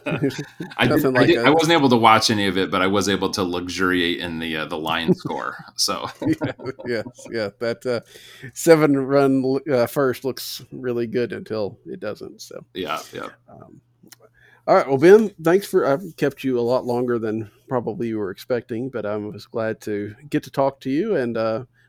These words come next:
Speaker 2: look forward to you joining and Alan and I again at some point in time.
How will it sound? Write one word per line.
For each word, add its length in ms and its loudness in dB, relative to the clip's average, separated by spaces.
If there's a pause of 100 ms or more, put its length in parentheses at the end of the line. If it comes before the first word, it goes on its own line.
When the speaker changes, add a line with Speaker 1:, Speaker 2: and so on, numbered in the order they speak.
Speaker 2:
look 120 -2
forward 220 0
to 80 -4
you 160 -2
joining 400 2
and 280 -4 (160)
Alan 260 4
and 80 0
I 140 0
again 320 -2
at 60 -10
some 140 -12
point 240 -14
in 60 -8
time. 140 -14